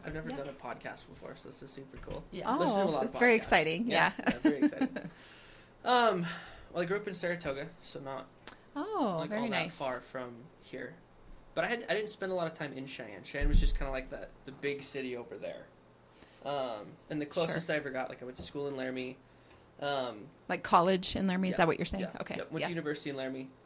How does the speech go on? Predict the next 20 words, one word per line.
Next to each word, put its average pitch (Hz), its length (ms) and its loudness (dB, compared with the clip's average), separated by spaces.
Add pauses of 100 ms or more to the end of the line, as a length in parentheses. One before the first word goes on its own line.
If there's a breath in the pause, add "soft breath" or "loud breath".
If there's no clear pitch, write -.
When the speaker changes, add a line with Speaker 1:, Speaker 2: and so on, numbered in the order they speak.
Speaker 1:
Um, 107 320 -4 (320)
I - 20 -8
studied 135 400 -6 (300)
physiology. 101 640 -6 (380)
I 85 40 -14
love 113 280 -10
the 131 60 -8
human 127 280 -10
body. 117 320 -14 (260)
Speaker 2:
Oh, 240 400 -8
very 196 160 -8
Speaker 1:
Naturally. 220 240 -8
Speaker 2:
interesting. 190 480 -8 (220)
Speaker 1:
I'm - 160 -14
attracted 143 540 0
to 139 120 -12
nutrition, 131 460 -8
of 123 100 -14
course. - 400 -8
Um, 135 360 0